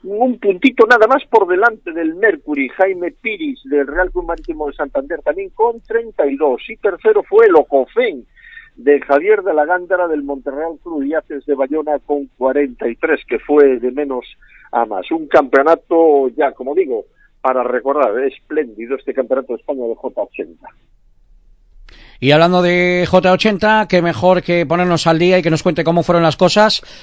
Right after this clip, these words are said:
Speaker 2: eh, eh, Giraldo, con Luis de Mira, secretario regional gallego de la clase J ochenta y patrón del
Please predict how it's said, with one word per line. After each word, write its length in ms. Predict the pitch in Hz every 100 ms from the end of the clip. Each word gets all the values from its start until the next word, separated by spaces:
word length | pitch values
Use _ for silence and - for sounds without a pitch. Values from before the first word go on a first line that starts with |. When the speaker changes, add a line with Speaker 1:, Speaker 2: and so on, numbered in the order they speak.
| - -
Speaker 2:
eh, 140 | 123
eh, 540 | 139 147 143 135 131 123
Giraldo, 380 | 147 165 196 202
con 180 | 160
Luis 220 | 151 160 135
de 100 | 175
Mira, 280 | 240 151
secretario 420 | 113 127 135 156 151
regional 340 | 135 151 151
gallego 280 | 147 151 147
de 100 | 143
la 100 | 143
clase 300 | 151 143 143
J 220 | 151 156
ochenta 360 | 151 160 156 160
y 60 |
patrón 380 | 143 123 156 156
del 240 | 151 143